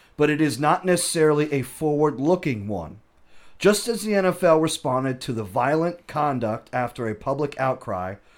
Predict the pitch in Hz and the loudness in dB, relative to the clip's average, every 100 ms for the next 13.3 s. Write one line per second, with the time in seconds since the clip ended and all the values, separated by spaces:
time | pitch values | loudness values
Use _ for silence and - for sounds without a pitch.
0 | - _ - 165 156 156 - 190 202 202 | -20 _ 0 4 4 2 -2 0 0 -2
1 | 156 156 170 170 160 147 147 147 147 139 | -4 -4 -2 -2 4 4 4 2 0 -6
2 | - 143 135 131 135 135 143 151 135 131 | -2 -2 0 -4 -4 0 2 2 -2 0
3 | 143 165 165 - 143 143 139 135 139 139 | 2 2 0 -2 -2 -2 -4 -2 -4 -4
4 | 117 107 104 107 - _ 110 135 120 127 | -4 -2 -4 -8 -20 _ -2 0 0 -2
5 | 131 147 139 110 110 117 - 127 - - | -2 -2 -2 -2 -4 -4 -8 -10 -12 -6
6 | 156 151 107 - _ _ _ _ _ _ | -4 -4 -6 -10 _ _ _ _ _ _
7 | - 151 156 170 220 240 - 180 180 170 | -2 0 2 4 4 0 -2 0 2 0
8 | - 170 185 220 170 156 139 120 107 101 | -4 0 2 2 0 -4 -4 -2 -2 -4
9 | 127 135 131 120 - 151 170 170 180 165 | -6 -8 -8 -10 -4 0 0 0 -4 -4
10 | - 131 120 131 131 - - _ _ 143 | -4 -4 -4 -4 -8 -14 -20 _ _ -4
11 | 147 - 120 110 113 - 143 151 170 170 | -4 -4 -6 -4 -6 -4 0 2 0 -2
12 | 110 92 85 80 - _ - _ - 226 | -8 -8 -14 -16 -20 _ -20 _ -2 4
13 | 247 147 160 | 6 4 2